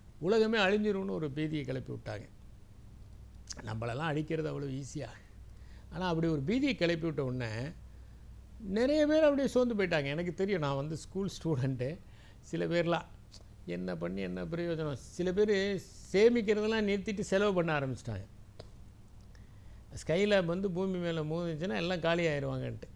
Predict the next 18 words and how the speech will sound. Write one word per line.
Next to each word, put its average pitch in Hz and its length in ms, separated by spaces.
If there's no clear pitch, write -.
அதுக்கப்புறம் 131 500
வேற 165 280
ஒரு 151 240
சேட்டலைட் 156 400
மூலம் 143 300
அதை 139 160
ந-, 123 480
டைவர்ட் 143 340
பண்ணி 135 200
அது 120 440
சீல 160 220
போய் 135 160
விழுந்தது. 123 440
அது 202 220
எனக்கு 180 240
இன்னும் 247 340
ஞாபகத்துல 190 340
இருக்குது. 131 320